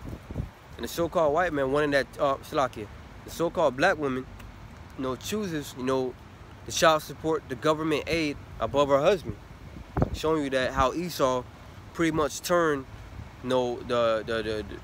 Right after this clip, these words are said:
the, the Israelite woman against the Israelite man. Uh, ain't, ain't gonna be none of that shit in the kingdom. As a matter of fact, the Edomites are gonna be in pits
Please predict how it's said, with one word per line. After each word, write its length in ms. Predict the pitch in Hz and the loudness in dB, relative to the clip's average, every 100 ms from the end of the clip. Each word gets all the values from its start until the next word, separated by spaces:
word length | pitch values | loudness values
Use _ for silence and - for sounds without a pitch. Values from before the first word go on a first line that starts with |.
| - | -12
the, 140 | 98 - 104 | -10 -10 -4
the 100 | - | 2
Israelite 380 | 170 156 160 143 | 2 4 4 6
woman 420 | 127 180 151 127 127 - | 4 2 2 0 -6 -8
against 440 | 127 120 135 123 | -6 0 -2 -2
the 60 | 123 | -4
Israelite 460 | 127 120 123 120 110 | -4 -2 0 0 2
man. 280 | 160 127 98 - - - - - | 0 0 -4 -16 -14 -10 -10 -4
Uh, 140 | 131 123 | -2 0
ain't, 220 | 143 135 | 0 0
ain't 180 | 147 170 | 0 2
gonna 140 | 190 | 0
be 80 | 175 | 2
none 120 | 160 | 2
of 40 | 165 | 4
that 180 | 143 | 2
shit 100 | - | 2
in 60 | - | -4
the 80 | - | -6
kingdom. 320 | - 147 117 | -4 -4 -2
As 140 | 123 | -2
a 20 | 120 | 0
matter 200 | 147 139 | 2 2
of 100 | - | 0
fact, 240 | 160 - - - - - | -2 -2 -6 -18 -16 -8
the 140 | 165 | 0
Edomites 400 | 190 160 139 127 | 2 4 4 2
are 60 | 135 | -2
gonna 240 | 135 123 | 0 0
be 120 | 131 | 0
in 120 | 127 | -2
pits 400 | 110 196 185 - | -2 -2 -2 -4